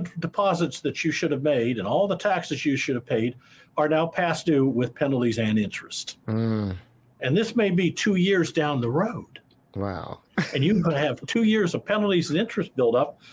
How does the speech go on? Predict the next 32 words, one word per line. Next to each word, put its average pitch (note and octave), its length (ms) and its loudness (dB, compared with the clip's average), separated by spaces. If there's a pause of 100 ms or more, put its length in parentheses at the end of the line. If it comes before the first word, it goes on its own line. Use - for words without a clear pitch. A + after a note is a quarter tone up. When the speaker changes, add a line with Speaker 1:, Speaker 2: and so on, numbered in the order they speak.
(120)
Speaker 1:
that - 200 -2
you C4+ 100 6
had B3+ 160 2
no F4+ 360 4
idea G4 360 2
was G4 200 4
gonna D#4+ 240 2
happen. A3+ 500 2 (260)
Speaker 2:
Oh. A#2 1000 0
Speaker 1:
Talk C#4 240 0
about, G3+ 380 0 (240)
talk C4+ 220 0
about G#3 260 0
bending A3 260 2
over. A#2 380 0 (160)
Anyway. C#3+ 460 -2
<laughs> - 60 -20 (800)
Speaker 2:
Wow. - 500 -4 (100)
Wow. A#2 360 0 (120)
This D3+ 160 0
is D3+ 60 2
great C3+ 260 2
stuff. B2 340 0
<laughs> - 0 -
Uh, G3 1500 0
this F#3 280 2
is D#3 340 2 (100)
amazing B2+ 1120 2 (200)
enlightenment, B2 800 0
should C3+ 160 0
I A#2 60 0
say. A#2 320 -2